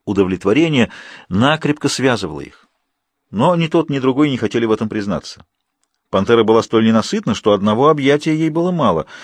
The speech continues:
Снова и снова своими сокровенными ласками она разжигала пламя в теле любовника.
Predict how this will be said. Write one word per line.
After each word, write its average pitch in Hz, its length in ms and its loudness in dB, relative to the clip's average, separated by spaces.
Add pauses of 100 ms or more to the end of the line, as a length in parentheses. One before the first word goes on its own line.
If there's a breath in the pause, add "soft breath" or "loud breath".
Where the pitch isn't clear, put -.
(160 loud breath)
Снова 135 520 -2
и 131 80 -2
снова 127 400 0
своими 110 360 0
сокровенными 113 580 0
ласками 117 440 0 (460 loud breath)
она 113 220 0
разжигала 113 480 2
пламя 123 420 0
в - 60 -20
теле 95 200 0
любовника. 80 540 -6